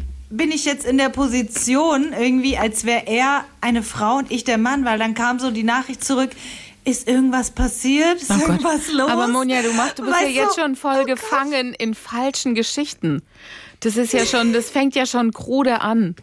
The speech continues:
Speaker 1: Ja, wie servierst du denn jemanden stilvoll ab? Es tut mir ja irgendwie leid, weil ich will ja auch niemanden kränken, aber, ah,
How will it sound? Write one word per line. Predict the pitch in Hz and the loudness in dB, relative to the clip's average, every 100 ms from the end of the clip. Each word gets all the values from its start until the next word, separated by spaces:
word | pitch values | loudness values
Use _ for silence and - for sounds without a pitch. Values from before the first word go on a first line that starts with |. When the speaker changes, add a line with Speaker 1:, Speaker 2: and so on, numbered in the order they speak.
| - _ - | -20 _ 0
Speaker 1:
Ja, | 302 277 | 0 2
wie | 370 392 | 2 2
servierst | 311 311 262 349 359 - | 2 -2 0 -2 -2 -4
du | |
denn | 269 254 | -2 0
jemanden | 247 254 285 294 254 269 285 285 - | 0 0 0 -2 0 0 0 -6 -8
stilvoll | 233 - 302 359 349 311 247 240 | -8 0 2 2 2 0 0 0
ab? | 294 330 - | -2 -2 -8
Es | 226 | -6
tut | 302 320 320 | 0 0 0
mir | 330 | 0
ja | 262 220 | 0 0
irgendwie | 320 339 320 269 | -4 -2 0 2
leid, | 262 320 311 220 208 214 | 2 2 2 0 -2 -2
weil | 220 | -2
ich | 226 - | -2 -2
will | 247 311 | 0 2
ja | 370 339 | 2 2
auch | 233 220 | 0 2
niemanden | 254 285 285 233 220 | 2 2 0 -4 -6
kränken, | - 233 339 427 226 220 | -2 -2 -2 -6 -2 -2
aber, | - 220 226 226 220 220 - - - - - - _ _ _ - | 0 0 2 0 -2 -8 -20 -20 -20 -20 -20 -20 _ _ _ -8
ah, | 233 262 262 269 277 269 269 | -2 0 2 2 2 2 0